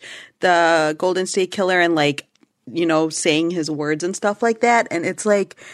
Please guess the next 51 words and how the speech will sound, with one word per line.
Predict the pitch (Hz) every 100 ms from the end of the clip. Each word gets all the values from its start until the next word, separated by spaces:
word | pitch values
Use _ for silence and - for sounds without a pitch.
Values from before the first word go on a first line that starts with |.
| - _
it | 208 226
will | 285 247
give | 208 196
you | 196
the | 185
heebie-jeebies. | 190 175 165 156 151 131
So | - 170
I'm, | 185 214
like, | 247 233 -
a | 175
giant | 165 165 160 160
baby, | 147 139 139
as | 139 143
I've | 147
mentioned | 147 143 147 139
multiple | 135 151 151 -
times | 131 131 127
on | 113
this | 127 -
podcast. | 127 131 - 113 139
And | 160
so | 165 156
this | 151 185
was, | 220 214 208
like, | 180 170
a | 170
very | 156 156 143 143
difficult | 139 131 143 151 131 -
audiobook | 143 139 135 139 147
<laughs> |
for | - 311
me |
to | 320 269
get | 180 - -
through, | 214 226 277 311 - - -
uh, | 160
because | 165 180 214 185 -
certain | 190 156
sections | 175 165 - 151 147 - - _ -
were, | 160 151
like, | 151 156
just | 170 170 - -
so | - - 170 160 165
creepy | - - 170 165 151
that | 139
I | 143
was | 147
just | 147
like, | 143 139
I | 165
don't, | 180